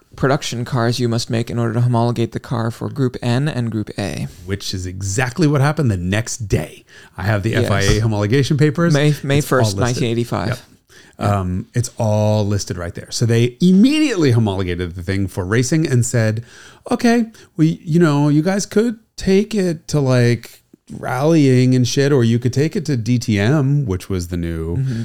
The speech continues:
Speaker 1: The
Speaker 2: touring
Speaker 1: new, yeah,
Speaker 2: car
Speaker 1: new for
Speaker 2: championship.
Speaker 1: eighty-six was this tou-, German touring car championship. Uh, and so they ran the cars with moderate success, actually.
Speaker 2: Not they.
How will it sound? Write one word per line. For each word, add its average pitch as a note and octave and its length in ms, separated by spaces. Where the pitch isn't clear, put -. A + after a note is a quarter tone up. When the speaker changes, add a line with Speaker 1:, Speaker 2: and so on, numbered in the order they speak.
Speaker 1:
The B2+ 80
Speaker 2:
touring B2+ 220
Speaker 1:
new, C3 40
yeah, A2+ 60
Speaker 2:
car G#2 80
Speaker 1:
new C#3 140
for C#3+ 140
Speaker 2:
championship. B2 80
Speaker 1:
eighty-six B2+ 540
was A#2+ 220
this - 220
tou-, C3+ 160
German B2 420
touring A#2 400
car A#2 380
championship. A#2 680
Uh, A2+ 340
and A2 340
so A2 200
they A2 260
ran A#2 320
the A#2+ 80
cars A2+ 680
with A3 340
moderate A#3 420
success, - 480
actually. - 400
Speaker 2:
Not B2 160
they. E2+ 380